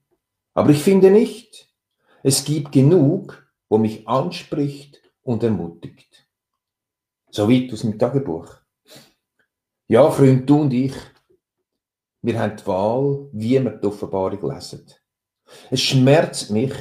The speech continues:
wenn Menschen sagen, die Offenbarung sei ein Buch, wo nur Verwirrung bringt und Angst macht und sie darum auf die Seite legen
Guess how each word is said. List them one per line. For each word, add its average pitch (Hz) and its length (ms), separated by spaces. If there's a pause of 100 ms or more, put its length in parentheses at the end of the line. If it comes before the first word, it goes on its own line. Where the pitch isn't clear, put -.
(420)
wenn 117 180
Menschen 165 380
sagen, 117 480 (580)
die 135 60
Offenbarung 139 720
sei 131 280
ein 120 120 (340)
Buch, 143 580
wo 131 260
nur 147 200
Verwirrung 160 540
bringt 175 520
und 127 200
Angst 165 420
macht - 640 (460)
und 135 180
sie 123 100
darum 139 280
auf - 160
die 151 240
Seite 147 160
legen - 400